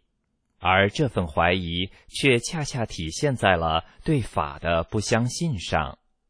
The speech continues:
现在回想起来，这不过是缺乏正信的不同表现而已。在执着的驱使下，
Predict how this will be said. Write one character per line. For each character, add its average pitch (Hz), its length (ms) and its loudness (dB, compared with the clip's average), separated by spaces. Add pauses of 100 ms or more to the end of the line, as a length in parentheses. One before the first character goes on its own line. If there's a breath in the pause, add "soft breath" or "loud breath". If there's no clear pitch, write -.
(300)
现 151 340 -2
在 92 260 6
回 95 220 0
想 101 240 2
起 - 160 -4
来， 85 400 0 (260 soft breath)
这 131 160 4
不 101 160 0
过 110 320 4
是 98 320 2
缺 - 260 -4
乏 95 220 0
正 160 220 -4
信 104 260 -2
的 85 300 2
不 139 120 -2
同 110 240 -4
表 85 300 -2
现 143 260 -4
而 87 300 2
已。 80 300 -8 (580)
在 95 320 4
执 101 220 -2
着 98 180 2
的 98 100 2
驱 - 280 -6
使 85 240 -4
下， 82 420 2